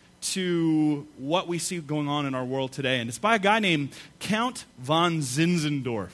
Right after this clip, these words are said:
Not a game, not, it's got a really full name there. But this guy was a Christian convert in the seventeen hundreds, and he became a leader in what was known as the Moravian Church in Germany. And he said this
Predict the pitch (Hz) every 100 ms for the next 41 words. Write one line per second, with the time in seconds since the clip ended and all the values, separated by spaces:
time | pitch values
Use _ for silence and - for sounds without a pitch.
0 | - 131 151 120 139 147 143 147 131 135
1 | - 139 123 135 170 143 165 151 131 135
2 | 139 101 87 - - - - - - -
3 | 160 180 180 170 165 151 151 143 139 -
4 | 185 185 208 202 - 170 143 123 123 131
5 | 139 123 175 165 165 160 131 151 131 101
6 | 98 - - - 135 151 151 185 165 147
7 | 160 214 190 139 139 135 143 147 135 147
8 | 156 139 135 127 131 147 185 196 175 160
9 | 151 147 - - - 196 123 101 - -
10 | - _ - 139 131 135 - 127 135 143
11 | 127 92 85 - _ _ _ _ _ 120
12 | 131 196 - 165 143 143 98 -